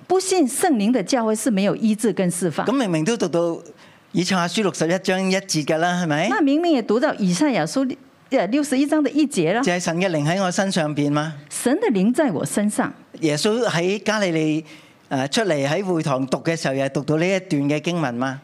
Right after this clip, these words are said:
Speaker 1: 耶穌從加利利出來，在會堂也是讀到這一段。
Speaker 2: 啊，但係對於一個唔相信聖靈嘅人呢？
Speaker 1: 那對於一個，一個不相信聖靈的人，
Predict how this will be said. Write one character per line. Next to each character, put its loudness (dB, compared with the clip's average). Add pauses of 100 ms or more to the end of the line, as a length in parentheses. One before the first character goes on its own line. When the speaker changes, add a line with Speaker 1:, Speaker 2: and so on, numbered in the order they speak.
(100)
Speaker 1:
耶 2
穌 0
從 0
加 0
利 0
利 2
出 0
來， 2
在 0
會 0
堂 0
也 2
是 0
讀 0
到 0
這 0
一 2
段。 -2 (540)
Speaker 2:
啊， -6
但 -2
係 -6
對 0
於 -2
一 2
個 0
唔 -2
相 0
信 0
聖 -2
靈 -2
嘅 0
人 -2
呢？ 0 (140)
Speaker 1:
那 0
對 2
於 4
一 2
個， -6 (100)
一 2
個 2
不 2
相 2
信 2
聖 -2
靈 2
的 0
人， -4